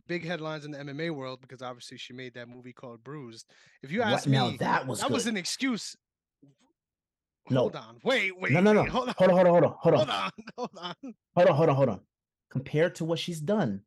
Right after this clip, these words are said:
Speaker 2: lately, that was actually good. That was actually good. It,
Speaker 1: I
Speaker 2: there
Speaker 1: don't know
Speaker 2: was,
Speaker 1: if
Speaker 2: it
Speaker 1: "good"
Speaker 2: was
Speaker 1: is the word. It's better, right?
Speaker 2: It's better
Speaker 1: Better.
Speaker 2: than, it's better than what she's done, yes, but
Speaker 1: That movie's trash. I'm sorry.
Speaker 2: it's a trash movie.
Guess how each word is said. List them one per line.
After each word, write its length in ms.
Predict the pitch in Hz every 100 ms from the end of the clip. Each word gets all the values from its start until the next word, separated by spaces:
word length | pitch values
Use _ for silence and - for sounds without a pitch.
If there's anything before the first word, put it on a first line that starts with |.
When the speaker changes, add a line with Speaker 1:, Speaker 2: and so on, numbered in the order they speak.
| -
Speaker 2:
lately, 480 | 135 180 90 - _ _ _ -
that 180 | 139 214
was 140 | 220
actually 380 | 131 131 - 110
good. 280 | 98 104 - _ _ _ _ _ _ _ _ _ _ -
That 120 | 113
was 100 | 160
actually 220 | 156 170
good. 260 | 147 139 - _ _ -
It, 120 | 135
Speaker 1:
I 40 |
Speaker 2:
there 100 | 139 147
Speaker 1:
don't 80 |
know 60 | 226
Speaker 2:
was, 100 | 202
Speaker 1:
if 60 | 151
Speaker 2:
it 40 |
Speaker 1:
"good" 60 | 190
Speaker 2:
was 80 | 202
Speaker 1:
is 80 | 165
the 100 | 170
word. 360 | 156 135 131
It's 140 | 135 139
better, 540 | 170 220 214 123 123 _ _ _
right? 260 | 123 151 185
Speaker 2:
It's 120 | 160
better 280 | 120 208 269
Speaker 1:
Better. 60 | 185
Speaker 2:
than, 180 | 139 -
it's 120 | 156
better 200 | 135 185
than 100 | 175
what 120 | 139
she's 180 | - 135
done, 340 | 104 82 101 123 _
yes, 340 | - 104 95 - _ _ _
but 380 | 110 110 120 113 - _ _ _ _ _
Speaker 1:
That 120 | 147
movie's 260 | 160 135 120
trash. 520 | - 120 - - - _
I'm 100 | 120
sorry. 260 | - 92 - _
Speaker 2:
it's 140 | 208 233
a 60 |
trash 440 | - - 240 285 220
movie. 460 | 170 214 113 -